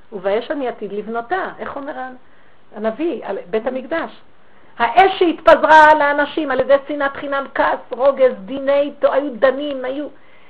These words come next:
מה לא? רציחה הייתה בבית המקדש.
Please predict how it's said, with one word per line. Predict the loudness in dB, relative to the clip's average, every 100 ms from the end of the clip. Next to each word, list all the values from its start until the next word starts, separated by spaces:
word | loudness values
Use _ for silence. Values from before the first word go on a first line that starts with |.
| -20 -2
מה | 2 4
לא? | 6 6 4 -2 -20 -20 -20 -8
רציחה | -8 -8 -10 -8 -6
הייתה | -6 -4 -4
בבית | -2 -4 -4
המקדש. | -12 -12 -10 -12